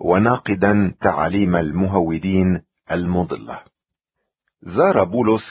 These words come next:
كنائس أهل غلاطية في كل من رحلاته التبشيرية الثلاثة، ولا يذكر في هذه الرسالة أنه قد قام بزيارات غير هذه إلى تلك الكنائس، لذلك نراه في هذه الرسالة يترك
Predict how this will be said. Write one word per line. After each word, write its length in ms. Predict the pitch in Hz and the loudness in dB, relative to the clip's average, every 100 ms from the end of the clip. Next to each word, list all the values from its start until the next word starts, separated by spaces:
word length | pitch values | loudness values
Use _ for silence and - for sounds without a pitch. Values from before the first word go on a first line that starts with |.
| - | -2
كنائس 520 | 92 104 95 98 - | 2 2 2 -4 0
أهل 540 | 92 80 104 95 82 | 0 2 0 -2 -6
غلاطية 600 | 76 92 80 - 117 110 101 | -2 -2 -2 -4 0 2 2
في 220 | - 98 | -2 -10
كل 400 | - 156 135 131 | -2 0 2 2
من 220 | 110 113 | 2 2
رحلاته 680 | 87 85 92 107 110 95 85 | 0 -2 0 0 0 -4 -6
التبشيرية 760 | - 80 - 92 92 98 85 | -4 -4 -2 -2 -2 -2 0
الثلاثة، 1000 | 76 - 90 - 69 76 113 107 110 107 - _ _ _ | -2 -2 -6 -4 -4 0 0 2 2 2 -2 _ _ _
ولا 360 | 87 104 156 165 | -2 2 4 2
يذكر 680 | 113 151 - - 87 90 92 | 2 0 0 -2 0 0 -2
في 320 | - 104 82 | -8 -8 -2
هذه 400 | 92 101 82 76 | 0 0 0 -6
الرسالة 640 | 71 69 71 - 101 95 | -8 -8 -6 0 2 2
أنه 440 | 92 110 101 90 95 | 2 2 0 2 -2
قد 200 | - 87 | 0 -2
قام 540 | - - 98 92 90 | -2 0 2 2 0
بزيارات 760 | 76 90 92 90 85 107 104 104 101 101 - 82 | 0 -6 -4 0 2 2 2 0 2 0 -2 -2
غير 220 | 143 104 | 0 0
هذه 480 | 92 90 87 82 80 | 0 0 0 0 -6
إلى 220 | 90 82 | -6 -6
تلك 260 | 85 78 92 | -6 -6 -8
الكنائس، 680 | 95 135 151 - 139 - - _ - - - | -4 -2 -2 -4 -10 -18 -20 _ -20 -20 -14
لذلك 520 | 95 117 151 175 156 113 | 0 2 2 2 2 2
نراه 420 | 110 147 123 85 | 4 4 2 -2
في 240 | - 90 | -4 -4
هذه 320 | 104 123 87 | 0 0 0
الرسالة 600 | 82 82 92 120 117 110 | -4 -4 -2 0 2 2
يترك 600 | 101 113 147 - 104 - | 2 0 -2 -2 -2 0